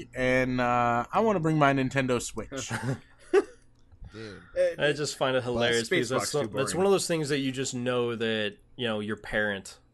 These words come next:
Speaker 4: is gonna have an issue with, and they're gonna say the exact same thing. You're just gonna laugh and go, "Ha, even astronauts are doing that." <laughs>
Speaker 2: <laughs> Yeah. Yeah. Yeah, dude.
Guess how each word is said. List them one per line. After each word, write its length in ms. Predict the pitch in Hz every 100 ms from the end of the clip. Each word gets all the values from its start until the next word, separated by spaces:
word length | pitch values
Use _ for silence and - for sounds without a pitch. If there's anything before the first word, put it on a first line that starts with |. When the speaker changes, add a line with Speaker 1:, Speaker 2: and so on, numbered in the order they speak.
| _ _ _ - _ 110
Speaker 4:
is 160 | 110
gonna 280 | 117 113 101
have 180 | 101 98
an 80 | 98
issue 200 | 98 101
with, 160 | 98 101
and 60 |
they're 100 | 107
gonna 160 | 110 104
say 180 | - 110
the 120 | 107
exact 340 | 101 113 104
same 180 | - 104
thing. 220 | 110 104
You're 140 | 95 107
just 140 | 104
gonna 140 | 117 101
laugh 240 | 101 98
and 80 | 104
go, 100 | 101
"Ha, 360 | - 180 147 127 - 107 104 101 - -
even 220 | 151 147
astronauts 640 | 123 107 - 123 107 101 110
are 40 |
doing 300 | 104 104 104
that." 220 | 101 - - 131 -
<laughs> 440 | 208 - 240 247 -
Speaker 2:
<laughs> 200 | 254 -
Yeah. 220 | 185 247 - - 147 - - 113
Yeah. 260 | 107 101 95 - - -
Yeah, 200 | 107 135 117
dude. 280 | 104 104